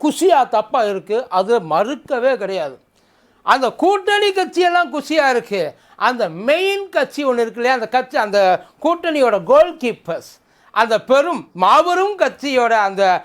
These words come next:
கால பைரவர்கள் இருக்காங்க இல்லையா, அவங்கெல்லாம் எப்படி நல்லா இருக்காங்களா? ஆனா நம்ம கேள்விப்பட்ட வரைக்கும் ஒரு மணி நேரத்துக்கு ஒரு தடவை ஓரமா போய் தொடச்சிட்டு வர்றாங்க. இல்லப்பா,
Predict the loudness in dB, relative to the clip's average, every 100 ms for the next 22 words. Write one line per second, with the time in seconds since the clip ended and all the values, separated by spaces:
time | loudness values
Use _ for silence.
0 | -10 _ 2 4 6 4 4 2 0 2
1 | 0 0 -2 -4 -2 -2 0 0 0 0
2 | -4 -10 _ _ 0 0 0 -2 -2 0
3 | 0 0 -2 -8 -6 -2 0 -2 -2 -2
4 | 0 -2 -2 -6 -12 _ _ _ _ -2
5 | 0 0 0 -2 -2 -4 2 2 2 -2
6 | -2 0 0 -2 -4 0 0 0 -2 -2
7 | 0 -2 -4 -2 -2 0 2 2 2 2
8 | 2 4 2 0 -2 -4 -4 -2 0 0
9 | -2 -10 -10 -6 -2 0 -2 -6 -10 -10
10 | -16 -18 _ _ _ _ _ _ _ _
11 | _ _ 2 2